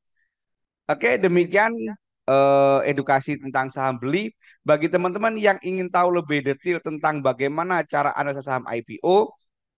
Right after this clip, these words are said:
silakan ikuti kelas privat Profita. Di kelas privat Profita itu selain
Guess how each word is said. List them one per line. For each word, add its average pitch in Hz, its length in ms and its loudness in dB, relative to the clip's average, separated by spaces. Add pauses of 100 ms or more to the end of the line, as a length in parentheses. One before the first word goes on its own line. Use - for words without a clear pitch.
silakan 147 640 -2
ikuti 135 400 -8
kelas 135 260 -2
privat 139 300 -2
Profita. 120 480 -2 (500)
Di 139 140 -4
kelas 143 160 2
privat 139 240 0
Profita 139 320 0
itu 202 160 0
selain 139 340 0